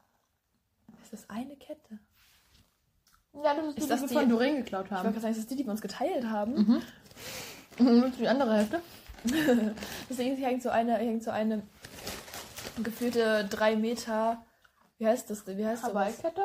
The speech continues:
Speaker 1: Laola-Kette hätte ich jetzt gesagt, ja. Irgend sowas. Ah, diese bunte Ke-, bunten Kette mit, Ketten mit den Blumen hängt hier.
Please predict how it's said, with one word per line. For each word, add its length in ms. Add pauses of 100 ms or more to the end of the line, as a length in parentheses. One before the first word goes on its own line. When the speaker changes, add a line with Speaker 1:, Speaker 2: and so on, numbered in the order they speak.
(140)
Speaker 1:
Laola-Kette 720
hätte 100
ich 80
jetzt 140
gesagt, 340
ja. 280 (760)
Irgend 240
sowas. 340
Ah, 60
diese 320
bunte 340
Ke-, 140
bunten 240
Kette 180
mit, 300
Ketten 240
mit 100
den 160
Blumen 420 (480)
hängt 260
hier. 360